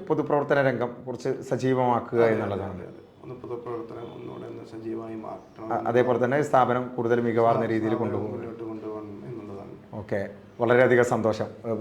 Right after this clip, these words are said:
Speaker 1: പങ്കെടുത്തതിൽ വളരെയധികം സന്തോഷം. അപ്പോൾ തുടർന്ന് താങ്കളുടെ ജീവിതത്തിൽ ഇനിയും വലിയ മാറ്റങ്ങൾ ഉണ്ടാവട്ടെ എന്ന് ആത്മാർത്ഥമായിട്ട് പ്രാർത്ഥിക്കുന്നു. അപ്പോൾ ഇന്ന് നമ്മളോട് സംസാരിച്ചത്, ആ, ഒ ജെ സെബാസ്റ്റ്യൻ. അദ്ദേഹം മികച്ച പ്രിൻസിപ്പാളിനുള്ളൊരു അവാർഡ് കിട്ടി.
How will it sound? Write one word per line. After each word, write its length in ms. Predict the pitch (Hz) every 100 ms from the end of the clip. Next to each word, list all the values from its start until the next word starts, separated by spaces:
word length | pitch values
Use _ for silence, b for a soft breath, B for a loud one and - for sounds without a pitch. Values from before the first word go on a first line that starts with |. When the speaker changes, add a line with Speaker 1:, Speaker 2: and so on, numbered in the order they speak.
| 110
Speaker 1:
പങ്കെടുത്തതിൽ 400 | 117 113 113 113
വളരെയധികം 480 | 110 107 107 104 107
സന്തോഷം. 520 | 110 107 104 110 143 - B B 107
അപ്പോൾ 180 | 113 117
തുടർന്ന് 300 | 123 123 131
താങ്കളുടെ 540 | 127 120 127 135 131
ജീവിതത്തിൽ 480 | 120 123 127 127 131
ഇനിയും 260 | 127 131 135
വലിയ 220 | 123 127
മാറ്റങ്ങൾ 440 | 123 117 123 127
ഉണ്ടാവട്ടെ 320 | 123 120 113 120
എന്ന് 160 | 113
ആത്മാർത്ഥമായിട്ട് 920 | 123 110 117 110 113 110 104 104 160 - B B -
പ്രാർത്ഥിക്കുന്നു. 520 | 117 107 107 98 92 90 - B B B B B 143
അപ്പോൾ 340 | 143 165 160 160
ഇന്ന് 160 | 185
നമ്മളോട് 340 | 196 170 160 160
സംസാരിച്ചത്, 880 | 165 131 151 135 127 110 110 - 117
ആ, 200 | 123 113
ഒ 180 | 117 120
ജെ 120 | 120
സെബാസ്റ്റ്യൻ. 640 | 127 - 120 107 - - 90 - - - -
അദ്ദേഹം 440 | 113 120 131 156 - -
മികച്ച 280 | 120 123 139
പ്രിൻസിപ്പാളിനുള്ളൊരു 720 | 135 110 - 127 127 123 120
അവാർഡ് 340 | 117 113 117 -
കിട്ടി. 280 | - -